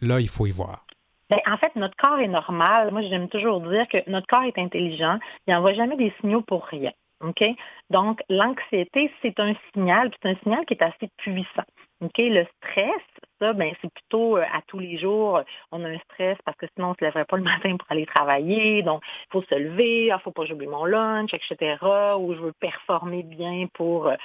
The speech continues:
Speaker 2: une présentation, ou par exemple pour une chronique radio, je vais avoir un certain stress. Par contre, l'anxiété, c'est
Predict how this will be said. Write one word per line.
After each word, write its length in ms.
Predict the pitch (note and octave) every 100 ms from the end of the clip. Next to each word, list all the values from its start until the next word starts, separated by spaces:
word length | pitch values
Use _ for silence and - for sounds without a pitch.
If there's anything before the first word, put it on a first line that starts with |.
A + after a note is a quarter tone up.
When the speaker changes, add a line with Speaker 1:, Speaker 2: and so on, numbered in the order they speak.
| - - -
Speaker 2:
une 140 | F#3
présentation, 840 | - D#3+ C#3+ - D3+ - A3+ G#3+ G#3
ou 40 |
par 160 | F3 D3+
exemple 340 | D#3 D#3+ E3
pour 80 | E3
une 100 | D#3
chronique 300 | - D3+ D3
radio, 320 | - D3+ A#3+ A3
je 60 |
vais 60 | G3
avoir 220 | D#3 F#3+
un 120 | G#3 D#3+
certain 340 | - E3+ - D#3 D3
stress. 300 | - - - - - - - - _ _
Par 180 | - - -
contre, 300 | B3 D4 A#3+
l'anxiété, 560 | F#3 F3+ - G3+ D#4 -
c'est 140 | G3+